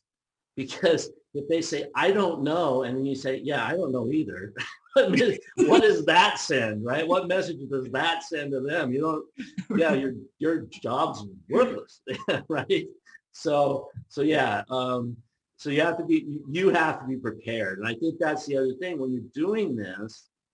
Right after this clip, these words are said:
as a leader, you have to be prepared. Don't go in blind. You don't, you gotta, you've gotta know. Otherwise, don't do it, because you're absolutely right.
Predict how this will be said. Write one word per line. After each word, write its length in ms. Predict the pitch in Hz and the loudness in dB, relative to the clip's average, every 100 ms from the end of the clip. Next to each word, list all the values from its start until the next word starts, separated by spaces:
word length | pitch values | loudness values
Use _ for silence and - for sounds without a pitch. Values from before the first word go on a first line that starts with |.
| _ _ | _ _
as 280 | - 131 123 | -4 0 0
a 40 | 123 | -2
leader, 540 | 131 156 180 160 127 127 | -2 -2 -2 -2 -4 -6
you 380 | 127 175 214 175 | -6 -2 0 -2
have 400 | - 127 165 208 - | -2 -2 -2 -2 -8
to 40 | 135 | -8
be 200 | 143 143 | -6 -6
prepared. 560 | 117 - 165 156 110 | -8 -6 -4 -4 -2
Don't 280 | 143 180 175 | 0 0 2
go 300 | 160 160 156 | 2 2 2
in 500 | 175 180 135 123 120 - _ _ _ 117 107 - | 2 2 0 -2 -6 -18 _ _ _ -16 -16 -10
blind. 600 | 107 160 220 165 95 95 - | -2 2 2 0 -4 -10 -14
You 80 | 123 | -6
don't, 320 | 143 147 123 - - | -2 -2 -6 -14 -10
you 140 | 127 | -2
gotta, 320 | 143 165 170 | 0 2 0
you've 240 | 131 120 104 | -2 -4 -2
gotta 280 | 135 151 151 | -2 0 0
know. 380 | 151 165 147 | 0 0 0
Otherwise, 520 | 123 101 139 160 143 110 | 0 -2 0 2 0 -2
don't 280 | 127 123 | -6 -6
do 200 | 104 95 | -8 -8
it, 100 | 82 - _ | -10 -14 _
because 220 | 95 107 | -12 -10
you're 100 | 101 | -6
absolutely 420 | 110 113 - 107 98 | -4 -4 -6 -8 -8
right. 160 | 85 | -10